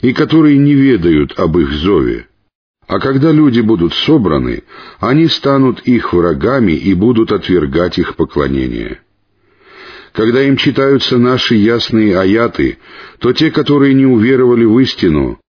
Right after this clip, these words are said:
когда она явилась к ним, говорят: «Это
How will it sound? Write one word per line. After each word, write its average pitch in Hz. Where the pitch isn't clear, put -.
когда 113
она 107
явилась 87
к -
ним, 147
говорят: 98
«Это 90